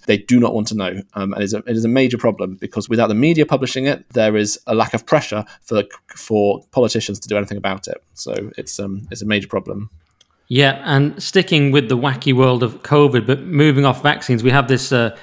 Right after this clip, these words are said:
Speaker 2: piece from Eugippius, I, is it, I think that's correct. And the New York Times urges readers to mask up. And I, I pulled out a quote from this that is a bit long, but it appealed to me. It said, "The poor pandemic faithful started out masking to save lives of the elderly and vulnerable,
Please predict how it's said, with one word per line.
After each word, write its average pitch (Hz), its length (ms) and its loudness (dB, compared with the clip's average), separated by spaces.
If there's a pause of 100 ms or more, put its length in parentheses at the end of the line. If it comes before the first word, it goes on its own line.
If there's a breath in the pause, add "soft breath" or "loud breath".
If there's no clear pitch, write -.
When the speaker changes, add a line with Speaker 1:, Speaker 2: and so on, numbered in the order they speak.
(420 loud breath)
Speaker 2:
piece 151 200 0
from 131 360 2 (200)
Eugippius, 135 960 -2
I, 113 120 -4
is 113 140 -6
it, - 120 -8
I 120 80 -8
think 135 140 -2
that's 120 100 -6
correct. - 400 -6 (300 loud breath)
And 131 100 2
the 135 80 6
New 151 160 6
York 190 220 6
Times 170 360 2
urges 147 440 2
readers 139 400 4
to 123 60 0
mask 131 420 0
up. - 400 -2 (440 soft breath)
And 135 200 4
I, 202 240 4
I 208 160 6
pulled 180 400 2
out 156 100 4
a 135 100 -2
quote 180 220 2
from 143 80 0
this 123 200 2
that 131 200 0 (500)
is 156 120 -8
a - 20 -4
bit 165 140 4
long, 147 280 4
but 127 120 4
it 131 120 2
appealed 139 300 2
to 135 80 -2
me. 139 120 6
It 127 60 0
said, 143 120 2
"The 135 80 4
poor 214 260 4
pandemic 175 460 2
faithful 151 460 0
started 139 380 2
out 127 240 2
masking 131 440 2
to 113 80 -6
save 127 320 2
lives 127 340 2
of 120 60 0
the 123 100 2
elderly 120 240 2
and 113 120 0
vulnerable, 131 420 2